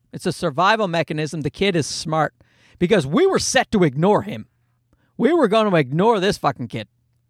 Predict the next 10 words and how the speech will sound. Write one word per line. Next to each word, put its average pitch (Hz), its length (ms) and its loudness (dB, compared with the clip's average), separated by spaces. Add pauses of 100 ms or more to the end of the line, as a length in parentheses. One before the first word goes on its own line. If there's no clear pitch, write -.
(220)
Honest 214 400 0
to 143 80 -6
God. 135 320 -2 (360)
Because 262 280 -2
the 262 100 2
first 370 360 0
one, 180 260 0 (680)
we, 294 240 2
we, 311 220 -2
we 269 260 -4